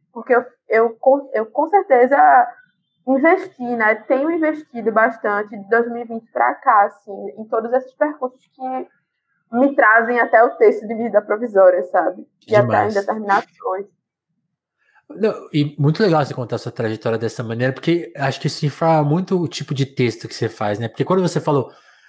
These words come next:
Speaker 2: pô, quando eu come-, quando eu go-, gostava de filme, ali na adolescência e tal, ficava vendo os filmes e lia qualquer tipo de texto, aí tem esse contato, né? Porque, por, por exemplo, eu fico pensando muito que existe uma crítica de cinema, não é nenhum demérito isso,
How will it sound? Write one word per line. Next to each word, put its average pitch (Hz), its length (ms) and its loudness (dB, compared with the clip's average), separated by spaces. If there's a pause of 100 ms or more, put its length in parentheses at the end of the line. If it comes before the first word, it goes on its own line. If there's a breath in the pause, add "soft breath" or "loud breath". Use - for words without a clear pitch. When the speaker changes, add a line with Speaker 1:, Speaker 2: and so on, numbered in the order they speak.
(200 soft breath)
Speaker 2:
pô, 131 100 -2
quando 151 140 2
eu 143 60 0
come-, 147 220 -2
quando 139 160 0
eu 135 60 0
go-, 147 200 -2
gostava 139 420 0
de 131 100 -4
filme, 110 500 -4
ali 120 200 -2
na 123 80 2
adolescência 123 720 -2
e - 20 -20
tal, 104 380 -4 (340)
ficava 139 340 0
vendo 143 180 0
os - 120 -4
filmes 117 340 -2
e 123 60 0
lia 143 400 4
qualquer 165 460 -4
tipo 135 260 -8
de 110 140 -6
texto, 131 580 -2 (720)
aí 139 160 -2
tem 180 160 0
esse - 140 -2
contato, 156 540 -2
né? 143 100 -2
Porque, 156 200 -4
por, - 200 -12 (100)
por 165 100 -4
exemplo, 147 240 0
eu 139 60 -4
fico - 160 -18
pensando 147 320 -2
muito 156 160 -6
que - 120 -2
existe 151 360 -2
uma 156 140 -2
crítica 120 480 -6
de 117 80 -14
cinema, 131 460 -8 (720)
não 151 120 0
é 135 80 2
nenhum 123 220 0
demérito 117 640 -2
isso, 110 420 -8